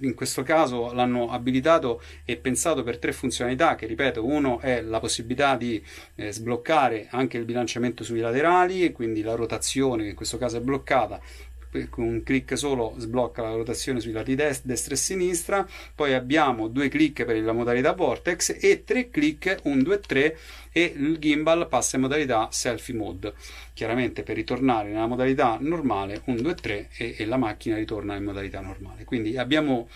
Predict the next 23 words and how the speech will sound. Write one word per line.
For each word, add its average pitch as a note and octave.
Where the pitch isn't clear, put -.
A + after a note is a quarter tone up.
un A#2
po' C3+
descritto B2+
tutte D#3
quelle C3
che A#2
sono C3+
le A2
caratteristiche A#2
di A#2
base A2+
per G2+
come A#2+
è G2+
stato A#2
pensato A#2
e A#2
si -
può B2
gestire A#2+
la G#2+
macchina A#2+
stessa G2